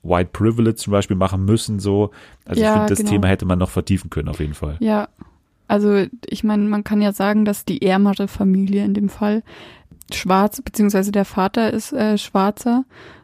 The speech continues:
Speaker 1: Der ist Latino, glaub ich.
Speaker 2: Ah, doch, stimmt, stimmt. Sorry. Und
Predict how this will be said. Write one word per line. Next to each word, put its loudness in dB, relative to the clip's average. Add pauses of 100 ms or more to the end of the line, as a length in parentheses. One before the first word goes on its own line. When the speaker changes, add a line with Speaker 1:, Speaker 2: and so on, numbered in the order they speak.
Speaker 1:
Der 4
ist -2
Latino, 2
glaub -4
ich. -10 (280)
Speaker 2:
Ah, 6
doch, 2
stimmt, 2
stimmt. -2 (680)
Sorry. -6 (500)
Und 0